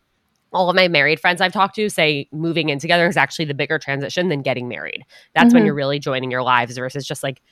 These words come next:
Speaker 1: signing a contract and having a party. There are some
Speaker 2: Right.
Speaker 1: people who are fiercely independent, who have lived alone, who are nervous about moving in together because they know they need their alone time. Guess what? Your partner might not realize how alone,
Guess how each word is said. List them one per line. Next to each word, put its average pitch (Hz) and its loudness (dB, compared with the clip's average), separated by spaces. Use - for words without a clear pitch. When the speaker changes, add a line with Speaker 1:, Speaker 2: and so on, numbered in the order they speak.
Speaker 1:
signing 151 4
a 135 0
contract 139 -2
and 139 -10
having 127 -2
a 127 -8
party. 117 -8
There 180 6
are 220 2
some 214 4
Speaker 2:
Right. 170 2
Speaker 1:
people 202 2
who 185 -2
are 170 -2
fiercely 233 0
independent, 170 -2
who 170 -2
have 170 0
lived 190 -2
alone, 165 2
who 165 -6
are 156 -4
nervous 190 -4
about 160 -2
moving 170 -4
in 156 -2
together 151 0
because 156 -4
they 175 0
know 165 0
they 190 0
need 165 -6
their 151 -2
alone 151 0
time. 135 -6
Guess - -6
what? 262 2
Your 247 -2
partner 247 0
might 196 0
not 220 0
realize 180 -2
how 185 0
alone, 165 0